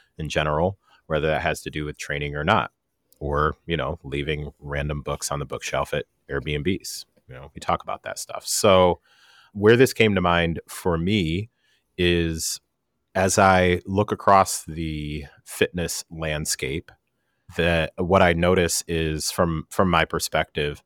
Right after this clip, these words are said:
I see more of an uptick in focusing on, uh, like, stress management,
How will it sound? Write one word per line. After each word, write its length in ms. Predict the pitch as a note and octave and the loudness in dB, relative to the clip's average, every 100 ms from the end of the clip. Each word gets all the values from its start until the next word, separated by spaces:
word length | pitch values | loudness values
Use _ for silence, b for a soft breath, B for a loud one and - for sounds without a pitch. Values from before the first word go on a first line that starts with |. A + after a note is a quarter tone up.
| _ _ _ - | _ _ _ -2
I 120 | E2 | 0
see 640 | - - G2 F#2 F2+ F2 E2+ _ - | 0 -2 0 0 0 -2 -6 _ -14
more 600 | D2+ E2 F2 A2 D3+ E3 | -8 -2 4 6 6 4
of 180 | G#2+ F#2+ | 0 0
an 100 | E2 E2 | -2 -4
uptick 580 | E2+ - - D2+ D2+ - _ - | -6 -6 -6 -4 -6 -14 _ -6
in 260 | E2+ D2+ | -4 -4
focusing 800 | - - E2+ - - - E2 D#2+ D2+ - | -6 -2 -2 0 -4 -2 -2 -4 -6 -4
on, 540 | D#2 D2+ D2+ D2 D2 - _ _ _ _ - | 0 0 -2 -4 -8 -12 _ _ _ _ -8
uh, 300 | D2 D2 C#2+ - | -4 -4 -6 -8
like, 160 | D2 | -8
stress 540 | - - - F2 F2 - | -6 -6 0 0 0 0
management, 680 | E2+ E2+ E2 - F2 E2+ | 0 0 0 0 0 0